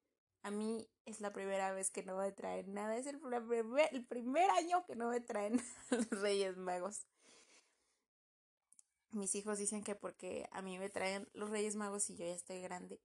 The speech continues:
obvio, solamente le traen a las personas de buen corazón y yo tengo un corazón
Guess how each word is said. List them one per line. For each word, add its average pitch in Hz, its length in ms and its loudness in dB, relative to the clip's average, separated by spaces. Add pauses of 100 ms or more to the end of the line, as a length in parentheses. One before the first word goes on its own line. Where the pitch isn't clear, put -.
obvio, 208 500 -4 (560)
solamente 202 640 -4
le 196 140 -6
traen 185 360 -6
a 190 100 -6
las 180 220 -8
personas 214 640 -4
de 202 100 -2
buen 208 420 -2
corazón 220 760 0
y 247 100 -10
yo 277 180 -8
tengo 269 380 -2
un 262 80 -2
corazón 247 640 -4